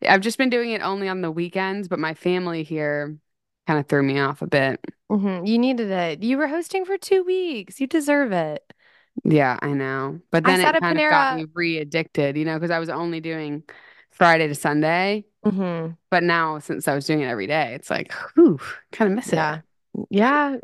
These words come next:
Speaker 2: I, Kat, <laughs> I hear ya.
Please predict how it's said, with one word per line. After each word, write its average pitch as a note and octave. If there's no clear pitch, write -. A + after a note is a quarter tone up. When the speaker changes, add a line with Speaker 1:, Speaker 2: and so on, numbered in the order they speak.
Speaker 2:
I, -
Kat, B3
<laughs> B3
I G#3
hear B3+
ya. B3